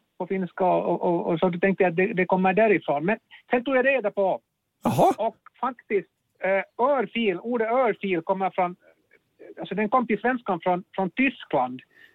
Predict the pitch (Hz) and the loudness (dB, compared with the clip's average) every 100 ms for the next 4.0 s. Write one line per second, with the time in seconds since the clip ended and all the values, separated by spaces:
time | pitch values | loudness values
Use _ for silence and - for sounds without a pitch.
0 | _ - 156 160 - 196 208 214 233 - | _ -2 0 0 2 2 2 2 0 0
1 | 202 202 208 - 214 254 208 202 190 202 | -4 -4 -6 -4 0 0 0 -4 -2 -2
2 | 190 175 170 - 170 170 170 165 214 202 | -2 -2 -2 -4 -6 -6 -6 2 2 4
3 | 165 143 123 160 165 165 160 180 196 | 2 -2 -4 -4 -4 -6 0 2 2